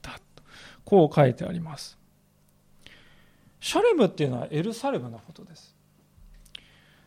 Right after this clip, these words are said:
そしてメルキゼデクっていうのは、まあ、あだ名みたいなもんで、義の王っていうですね、正しい王っていう、そういう王、意味です。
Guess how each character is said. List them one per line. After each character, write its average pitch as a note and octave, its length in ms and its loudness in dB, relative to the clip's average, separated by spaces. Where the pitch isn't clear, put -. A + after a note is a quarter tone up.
そ - 80 -2
し A3 40 2
て B3 60 8
メ G3 160 10
ル C4+ 120 4
キ C#4+ 140 2
ゼ B3 200 6
デ C4+ 100 6
ク D#3+ 100 6
っ C3+ 40 4
て D3 140 2
い - 20 8
う C3 60 4
の B2 80 2
は、 A#2 60 0
ま C3 120 2
あ、 D3 120 0
あ D3 40 4
だ F3 120 4
名 F#3+ 120 6
み G3+ 140 2
た C#3+ 100 2
い A#2+ 40 0
な A#2 60 -6
も A#2 140 -10
ん A#2 60 -12
で、 B2+ 80 -10
義 F3+ 180 -2
の C3+ 260 -2
王 B2+ 60 -2
っ A2+ 40 -12
て - 160 -20
い - 40 -16
う E3 40 -14
で - 20 -12
す - 80 -16
ね、 E3+ 100 -14
正 F3 320 -6
し G#3 80 -8
い D3+ 80 -6
王 C3+ 200 -10
っ B2 40 -16
て - 220 -20
い F3 60 -16
う、 D#3+ 40 -16
そ D#3+ 180 -12
う D#3+ 60 -8
い D#3 160 -6
う D#3+ 100 -12
王、 C#3 300 -4
意 D#3 140 0
味 B2 100 -2
で A2 100 -16
す。 - 240 -20